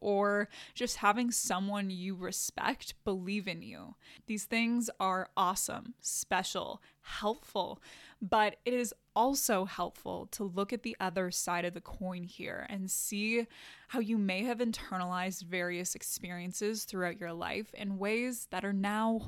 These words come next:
holding you back. So with that, I invite you to think about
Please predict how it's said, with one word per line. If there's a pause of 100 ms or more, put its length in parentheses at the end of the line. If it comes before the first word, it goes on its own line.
(120)
holding
you
back. (540)
So
with
that, (120)
I
invite
you
to
think
about